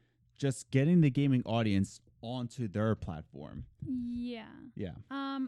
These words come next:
Speaker 2: I definitely agree that when you say, like, it's here to stay,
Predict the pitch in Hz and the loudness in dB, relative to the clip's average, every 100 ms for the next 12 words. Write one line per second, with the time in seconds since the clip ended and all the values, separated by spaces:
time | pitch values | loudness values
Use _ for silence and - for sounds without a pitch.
0 | - 277 320 349 415 294 262 208 233 254 | -6 -8 -6 -8 -10 -8 -8 -8 -8 -6
1 | 247 220 226 214 208 _ _ - - - | -6 -8 -10 -12 -16 _ _ -14 -12 -12
2 | - 247 254 254 254 247 240 233 254 - | -8 -2 -2 -4 -8 -8 -12 -12 -14 -14
3 | - 262 262 262 262 240 254 | -10 -8 -8 -10 -10 -10 -10